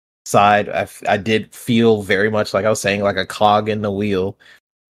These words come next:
Almost too small sometimes. Like, I was like, "Dang, like, I am this little thing," and then, yeah. So I didn't feel like I was having as much of an impact as I was like.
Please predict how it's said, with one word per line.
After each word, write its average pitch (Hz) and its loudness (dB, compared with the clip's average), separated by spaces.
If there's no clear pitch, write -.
Almost 220 4
too 202 4
small 135 2
sometimes. 92 -8
Like, 90 -2
I 98 -2
was 98 0
like, 87 -6
"Dang, 80 -2
like, - -10
I 127 4
am 110 -2
this 110 -2
little 294 0
thing," 180 0
and 120 2
then, 107 2
yeah. 104 -4
So 120 4
I 135 4
didn't 156 2
feel 139 6
like 123 4
I 110 4
was 101 -2
having 98 -4
as 104 -2
much 117 0
of 98 -2
an - -4
impact 101 -2
as 90 -4
I 87 0
was 85 -4
like. 147 4